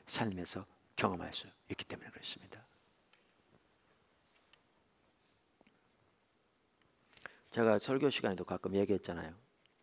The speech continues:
아, 지금이야 포도나무 교회 규모가 이렇게 컸고요. 또 제 사례비도 뭐지? 제 필요한 만큼 얼마나 쓸 수 있도록 사례비가 주어지기 때문에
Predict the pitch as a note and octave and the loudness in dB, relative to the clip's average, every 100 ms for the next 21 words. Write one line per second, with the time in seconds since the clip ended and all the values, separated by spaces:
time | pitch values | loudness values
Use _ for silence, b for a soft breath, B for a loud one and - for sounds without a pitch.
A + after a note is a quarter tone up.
0 | _ B B B F#2 - A#2+ C3 A#3 A3 | _ B B B -2 2 4 6 10 10
1 | - D#3 E3+ D#3+ C3 A#2+ G2+ A#2 A#2 G2+ | 10 6 8 6 6 4 4 4 6 6
2 | F#2 - B2+ - C3+ F2 F#2 F#2+ - B | 2 -4 -4 2 2 2 0 -2 -6 B
3 | B B - F#2+ G2 - D3 D#3 A2+ F#2+ | B B -4 2 2 8 8 8 6 2
4 | F#2 G#2 E2 - _ _ - _ _ _ | 4 4 2 -6 _ _ -20 _ _ _
5 | b b - F2 - C3+ - B - - | b b -6 -4 0 0 -2 B 0 4
6 | G2+ - E3+ E3 C#3+ G2 F2 F#2+ F2 G2 | 4 6 6 6 4 0 -4 -6 -2 2
7 | G#2+ G2 - - A2+ - F2+ - - b | 2 0 -2 -2 -4 -4 -6 -8 -14 b
8 | b b _ _ - - - - A2 G2+ | b b _ _ -10 -10 -10 -2 2 2
9 | F2+ - A2 F#2 F2 F#2 - F2 E2+ F#2+ | 0 -4 -4 -4 -6 -6 -4 -4 -4 -6
10 | F2+ | -6